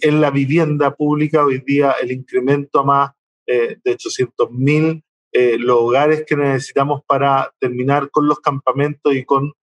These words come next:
la deuda histórica en habitabilidad a través del, de la fórmula de la inmobiliaria popular,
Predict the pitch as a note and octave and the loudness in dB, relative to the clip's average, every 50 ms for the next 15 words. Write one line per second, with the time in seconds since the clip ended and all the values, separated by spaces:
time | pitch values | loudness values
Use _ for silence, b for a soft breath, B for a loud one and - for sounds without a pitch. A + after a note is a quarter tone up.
0 | _ _ _ _ B2 B2+ B2 C3+ D3 D3 C#3 C3+ C3 - - _ - F#3+ E3+ D#3 | _ _ _ _ 0 2 2 2 2 2 0 -2 -4 -6 -6 _ 0 0 2 0
1 | C3+ - - C3 B2+ B2+ B2 - - B2+ B2 B2 A#2+ A#2+ B2 A#2+ B2 A#2+ B2 A#2+ | 0 0 0 2 2 2 0 -2 -4 -6 -4 -2 -2 0 0 2 2 2 0 0
2 | B2 C3 C3+ C#3 C#3 C#3 - C3 C3 C3+ C3+ C3 C#3 B2+ B2+ B2+ B2+ B2 A#2+ - | 0 0 0 0 0 0 0 0 0 0 0 -2 -2 -2 -2 -4 -6 -8 -8 -8
3 | _ A#2+ A#2+ A#2+ - - - C#3+ C#3 C#3+ C#3+ C#3+ C#3+ C#3+ C#3 C#3 - _ _ _ | _ -2 -2 -2 -2 0 -2 0 0 0 0 2 2 2 0 -2 -4 _ _ _
4 | _ _ _ _ - B2 B2 A#2+ A#2+ B2 B2 A#2+ B2 A#2+ C3+ C#3 C#3 C#3+ C#3 C#3 | _ _ _ _ -2 0 0 0 -2 -2 0 0 2 2 2 2 2 2 2 0
5 | C3 B2 C3+ C3 C3+ C#3 D3 D3+ D#3 | 0 0 2 2 4 2 2 0 -2